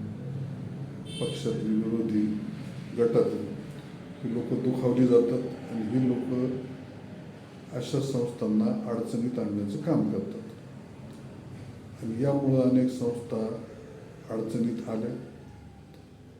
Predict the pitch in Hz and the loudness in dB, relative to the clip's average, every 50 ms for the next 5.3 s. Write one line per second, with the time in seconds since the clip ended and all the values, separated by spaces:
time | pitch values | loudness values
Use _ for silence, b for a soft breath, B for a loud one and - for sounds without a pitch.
0 | - - - - - - - - - - - - - - - - - - - - | -20 -20 -20 -20 -20 -20 -20 -20 -20 -20 -20 -20 -20 -20 -20 -20 -20 -10 -8 -6
1 | 123 - - - 139 135 - 143 131 - 131 127 127 127 - 135 135 131 123 123 | -6 -6 -4 -2 -2 0 2 0 0 2 2 2 2 2 0 0 0 0 2 2
2 | 120 123 117 - 117 110 113 113 110 - - 107 104 107 107 107 107 110 107 110 | 2 2 0 0 0 0 0 -2 -4 -6 -8 -6 -4 -2 0 0 0 0 0 0
3 | 107 - - 117 110 110 110 113 107 107 107 101 110 123 127 127 107 107 107 107 | -2 -4 -4 -4 -4 -4 -4 -4 -4 -6 -4 -2 0 0 0 2 0 2 2 4
4 | 107 107 107 107 107 107 104 95 101 110 120 113 107 104 104 101 - - 113 - | 4 4 4 4 4 2 2 0 -2 -2 -2 -2 -2 -2 -2 -4 -4 -4 -4 -6
5 | 104 - - 113 101 85 | -6 -6 -8 -8 -8 -8